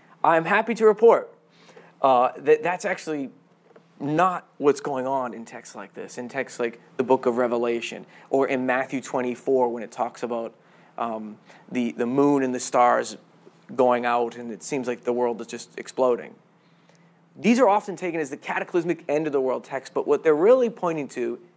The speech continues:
is this, not the end of the world, but the end of the world as we know it, to quote R E M, um, from the eighties. A gr-,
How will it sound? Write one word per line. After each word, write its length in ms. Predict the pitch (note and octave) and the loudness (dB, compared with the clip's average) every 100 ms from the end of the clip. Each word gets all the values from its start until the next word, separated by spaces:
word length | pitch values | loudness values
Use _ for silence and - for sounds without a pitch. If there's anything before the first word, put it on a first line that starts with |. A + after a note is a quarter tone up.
| - | -4
is 180 | C#3+ B2 | -4 -2
this, 300 | C3 A#2+ - - _ | -2 -2 -10 -20 _
not 180 | F#3+ A#3+ | -2 0
the 180 | - - | -2 0
end 280 | F#3 G3 F3 | 0 2 4
of 160 | D3+ | 4
the 100 | C3+ | 2
world, 520 | C3 C#3+ C3+ A#2 A2+ A#2 _ _ _ | 2 2 2 0 -6 -14 _ _ _
but 160 | D3+ D3 | -4 -2
the 160 | E3 - | -2 0
end 240 | E3+ F#3+ | 0 2
of 100 | F3 | 2
the 80 | D3+ | 2
world 300 | C#3 C#3+ C#3 | 4 2 0
as 140 | C3 | -4
we 120 | B2 A#2 | -6 -8
know 260 | A#2+ A#2+ | -6 -8
it, 100 | - _ _ _ _ _ _ _ | -12 _ _ _ _ _ _ _
to 100 | C#3 | -6
quote 240 | - A#2+ | 0 0
R 160 | A2 G#2+ | -2 -6
E 60 | G#2+ | -10
M, 180 | - _ _ _ _ _ - | -18 _ _ _ _ _ -6
um, 400 | A2+ A2+ G#2+ - - | -6 -8 -16 -18 -14
from 140 | C#3 | -10
the 120 | B2 | -8
eighties. 300 | A#2+ - - - | -8 -10 -4 -4
A 80 | |
gr-, 380 | D#3 - - - | -2 -6 -10 -10